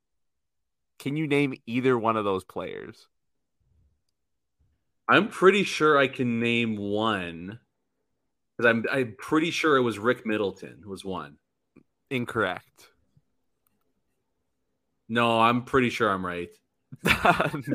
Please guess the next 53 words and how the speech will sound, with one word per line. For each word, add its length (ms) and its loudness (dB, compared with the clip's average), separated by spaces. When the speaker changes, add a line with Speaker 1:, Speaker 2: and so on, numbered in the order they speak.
Speaker 1:
It 80 2
might 140 6
have 100 0
been 140 0
in 100 0
another 360 4
season. 460 -8
It 120 -6
Speaker 2:
No, 160 10
Speaker 1:
could 80 10
Speaker 2:
no, 60 12
Speaker 1:
have 80 12
Speaker 2:
no, 40 8
Speaker 1:
been 140 8
Speaker 2:
no, 60 10
Speaker 1:
in 60 10
Speaker 2:
no, 140 12
no, 220 10
no, 100 10
no, 180 8
no, 120 6
no, 100 4
no. 200 4
Sorry, 320 6
sorry. 200 2
It 40 0
wasn't 240 -2
Rick 120 -6
Middleton. 340 -2
I 60 0
was 120 -4
thinking 200 -2
of 80 -2
Derek 260 0
Sanderson. 580 -6
Speaker 1:
<laughs> 160 2
Yes, 720 4
Derek 180 8
Speaker 2:
Yeah. 140 8
Speaker 1:
Sanderson 640 0
Speaker 2:
Yeah, 100 2
Speaker 1:
is 160 4
Speaker 2:
no, 60 4
I 80 6
got 140 2
it 40 2
Speaker 1:
one, 60 -6
Speaker 2:
mixed 140 -2
Speaker 1:
one 120 4
Speaker 2:
up. 100 0
Speaker 1:
of 80 -4
the, 80 -20
Speaker 2:
Yeah, 220 0